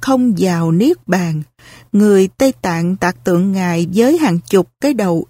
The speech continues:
ý nói rằng, "Chỗ nào có người, Ngài có thể cứu vớt tất cả." Dĩ nhiên,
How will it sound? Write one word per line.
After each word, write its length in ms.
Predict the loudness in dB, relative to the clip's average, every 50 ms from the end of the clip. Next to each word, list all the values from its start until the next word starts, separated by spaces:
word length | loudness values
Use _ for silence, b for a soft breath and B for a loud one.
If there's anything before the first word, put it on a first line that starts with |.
| _
ý 160 | -2 0 0
nói 240 | 0 0 0 -2 -2
rằng, 280 | -2 -2 -2 0 -2 -2 B B B B B B B B
"Chỗ 140 | 0 0 2
nào 220 | 2 2 0 -2
có 180 | -2 -2 -2 -2
người, 540 | 0 0 0 2 2 2 2 2 2 0 -2 b b b b -10 -4
Ngài 360 | -2 0 0 0 0 -2 -2
có 180 | -2 -2 -4 -2
thể 180 | -2 -2 -4
cứu 240 | -2 -2 0 0 0 0 0
vớt 320 | 0 0 0 0 -2 -4 _ _ -2
tất 140 | -2 -2 -4 _ _ -6
cả." 320 | -4 -4 -4 -4 -4 -6 -8 b b b b b b b -2
Dĩ 160 | 0 0 2
nhiên, 340 | 2 2 2 2 2 0